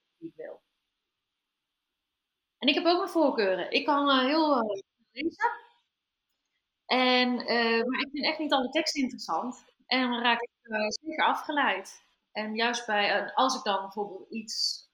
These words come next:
ja, moet lezen, eh, dan, eh, gebruik ik graag nog de pen en, eh, kan ik ook wel een metronoom aanzetten, omdat ik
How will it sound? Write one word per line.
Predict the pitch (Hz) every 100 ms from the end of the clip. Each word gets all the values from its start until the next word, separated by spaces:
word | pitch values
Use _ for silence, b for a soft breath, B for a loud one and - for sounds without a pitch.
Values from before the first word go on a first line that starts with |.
| _
ja, | 190 175 175
moet | 220 254
lezen, | 185 180 180 180 196 254 269 - _ _ _ _ _ _ - _ _ -
eh, | 214 202 196 190 185 185 185 185
dan, | 233 247
eh, | 220 208
gebruik | - 214 202 202
ik | 202
graag | 233 254
nog | 240 214
de | 208
pen | - 202 202 196
en, | - 208 196
eh, | 196 190 - - -
kan | 214
ik | 208
ook | 226
wel | 214 190 185
een |
metronoom | 196 202 - 202 254 220
aanzetten, | 196 202 190
omdat | 196 196
ik | 196